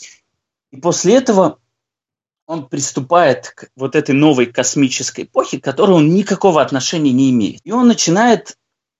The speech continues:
бросаться фразами из серии: "А дальше я стал вести себя крайне странно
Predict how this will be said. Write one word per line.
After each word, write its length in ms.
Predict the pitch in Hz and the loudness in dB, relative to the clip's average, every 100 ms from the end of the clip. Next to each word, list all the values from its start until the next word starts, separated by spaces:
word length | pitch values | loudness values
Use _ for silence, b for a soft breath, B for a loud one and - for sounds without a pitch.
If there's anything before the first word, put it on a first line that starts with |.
| _ | _
бросаться 520 | - 131 - 147 - 131 | -8 -6 -2 -2 -4 -6
фразами 600 | 175 165 117 104 98 _ _ | -2 -2 -2 -6 -12 _ _
из 100 | 127 | -12
серии: 460 | - 147 123 104 _ _ | -6 -4 -4 -8 _ _
"А 140 | 143 | -10
дальше 480 | 139 135 269 247 196 | -6 0 0 0 -2
я 120 | 185 | -2
стал 400 | 180 - 214 202 | -2 -2 0 0
вести 360 | 151 160 - 247 | -2 -6 -6 -6
себя 360 | - 160 160 - - | -6 -2 -2 -4 -10
крайне 500 | 175 196 226 190 175 | -2 2 2 2 -2
странно 800 | - - 196 226 190 131 98 | -8 -4 0 0 2 0 -2